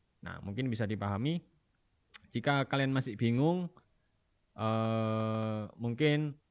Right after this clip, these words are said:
bisa tulis di kolom komentar atau bisa gabung ke grup Telegram. Jadi sudah saya sediakan. Sini durasinya berapa menit? Bayuh, lima puluh tiga menit durasi.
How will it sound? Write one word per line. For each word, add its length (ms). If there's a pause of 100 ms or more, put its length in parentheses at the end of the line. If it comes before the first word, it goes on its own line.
(140)
bisa 600
tulis 240
di 80
kolom 240
komentar 640
atau 500
bisa 460
gabung 480
ke 240
grup 320
Telegram. 480 (840)
Jadi 120 (100)
sudah 160
saya 160
sediakan. 640 (800)
Sini 480
durasinya 480
berapa 160
menit? 240 (480)
Bayuh, 560
lima 400
puluh 160
tiga 240
menit 400
durasi. 640